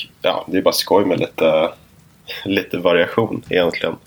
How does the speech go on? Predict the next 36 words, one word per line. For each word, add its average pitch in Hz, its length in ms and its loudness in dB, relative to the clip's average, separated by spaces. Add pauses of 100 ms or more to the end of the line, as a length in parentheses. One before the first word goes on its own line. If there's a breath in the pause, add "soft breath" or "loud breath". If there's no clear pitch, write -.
(420 loud breath)
Eh, 85 380 0
och 82 140 2
sen 101 140 0
blir 104 120 0
det 101 60 0
ju 95 60 4
alltid, 95 280 2
varje 107 260 2
gång 107 240 0
så - 100 0
är 85 100 2
det 85 60 0
ju 87 60 -2
någonting 95 520 2
nytt 104 220 0
som 69 160 -4
man 73 140 -6
måste, 73 460 -2 (840 loud breath)
eh, 76 300 -2
lära 85 340 2
sig - 220 0
för - 120 -4
att - 80 -8
kunna 76 200 -2
få - 100 -8
till 101 220 -2
det 67 80 -6
egentligen. - 400 -4
Eftersom, - 460 -2 (920 loud breath)
ja, - 320 -2
det - 80 -2
kan, - 300 0
infrastruktur 98 580 0
kan 87 180 -2
se - 120 -2
väldigt 82 500 -2